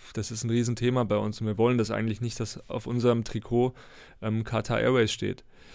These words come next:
So, und da h-, hätten die sich eher mit befassen müssen. Fehler passieren.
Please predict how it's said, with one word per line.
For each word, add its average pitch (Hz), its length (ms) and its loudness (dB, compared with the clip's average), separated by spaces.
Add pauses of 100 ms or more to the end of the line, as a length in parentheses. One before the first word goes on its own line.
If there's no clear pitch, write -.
(100)
So, - 160 -2
und 110 160 2
da 117 220 4
h-, - 320 -8
hätten 131 300 2
die 131 80 6
sich 120 180 -2
eher 123 100 4
mit 127 160 0
befassen 147 400 0
müssen. 190 320 -2 (380)
Fehler 139 260 6
passieren. 160 560 4